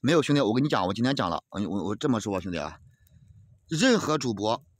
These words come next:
他都到这个地方播不了，因为他手机会没有信号。那么为什么我会一会儿一卡，但是我能播？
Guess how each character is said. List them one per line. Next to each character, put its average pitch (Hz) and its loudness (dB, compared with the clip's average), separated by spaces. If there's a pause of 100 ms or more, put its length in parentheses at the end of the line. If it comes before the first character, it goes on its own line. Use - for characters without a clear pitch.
他 170 0
都 175 4 (120)
到 151 2
这 156 0
个 139 -2
地 123 -2
方 120 0
播 123 -4
不 120 0
了， 80 -4 (920)
因 143 2
为 143 2
他 143 -2
手 120 -4
机 104 -4
会 120 -4
没 95 -4
有 107 -4
信 95 -8
号。 87 -6 (840)
那 214 2
么 180 4
为 220 4
什 127 0
么 147 2
我 107 0
会 156 2
一 120 -2
会 151 0
儿 - 2
一 117 2
卡， - -8 (460)
但 151 -2
是 165 2
我 127 2
能 95 -4
播？ 95 -4